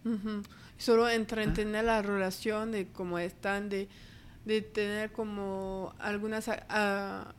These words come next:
Speaker 1: palabras quizás que no de tomar acciones, eh, pero, ah, yo quiero sa-, estar curioso sobre la persona sin preguntar algo, ah, ayudo, etcétera, porque pienso que ha pasado mucho que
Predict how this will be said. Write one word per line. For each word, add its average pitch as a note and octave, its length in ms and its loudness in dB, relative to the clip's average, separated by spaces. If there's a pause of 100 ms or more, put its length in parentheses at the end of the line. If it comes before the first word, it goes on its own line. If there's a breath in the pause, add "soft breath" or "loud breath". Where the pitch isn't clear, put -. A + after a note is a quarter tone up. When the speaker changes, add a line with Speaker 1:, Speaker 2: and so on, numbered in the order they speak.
Speaker 1:
palabras B3 560 6
quizás C#4+ 400 0
que G#3+ 300 0
no A3 220 2
de G3+ 460 0
tomar A3 300 2
acciones, G#3+ 600 0
eh, G#3 80 -4 (300 loud breath)
pero, A3+ 200 4
ah, C#4 140 2
yo B3 140 2
quiero A3 180 2
sa-, G#3 240 0 (100)
estar A3+ 260 0
curioso A3 600 4
sobre G#3+ 240 0
la G3 140 2
persona A3 400 -2
sin A#3 320 0
preguntar G#3 800 -2 (540 loud breath)
algo, G#3 520 0 (640)
ah, F3 480 -2 (260)
ayudo, G#3 520 6
etcétera, G3+ 580 -2
porque G3 440 -2 (520)
pienso A#3 320 2
que G3+ 360 2 (640)
ha G#3 260 0
pasado C4 500 2
mucho B3 240 -2
que G#3+ 220 -2